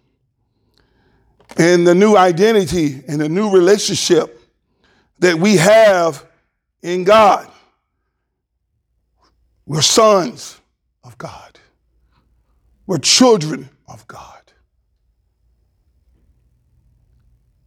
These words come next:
If you believe Jesus Christ and the gospel message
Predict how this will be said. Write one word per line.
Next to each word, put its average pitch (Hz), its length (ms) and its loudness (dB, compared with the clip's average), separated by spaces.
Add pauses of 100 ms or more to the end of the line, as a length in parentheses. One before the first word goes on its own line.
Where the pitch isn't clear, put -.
(760)
If 143 220 -8
you 185 100 0
believe 208 560 2
Jesus 208 480 -2
Christ 214 480 0 (960)
and 110 220 -20
the 143 80 -16
gospel 202 480 0
message 185 680 -2